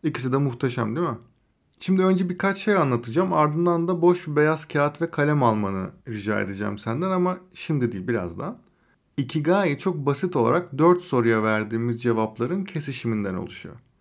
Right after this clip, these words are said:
İlk soru, neyi seviyorsun?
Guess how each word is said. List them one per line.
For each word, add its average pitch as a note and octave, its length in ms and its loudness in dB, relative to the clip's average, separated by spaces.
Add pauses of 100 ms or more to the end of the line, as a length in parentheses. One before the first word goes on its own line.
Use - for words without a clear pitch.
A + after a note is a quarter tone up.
(340)
İlk G#3 200 4
soru, C3 460 0 (640)
neyi E3+ 260 8
seviyorsun? G2+ 560 0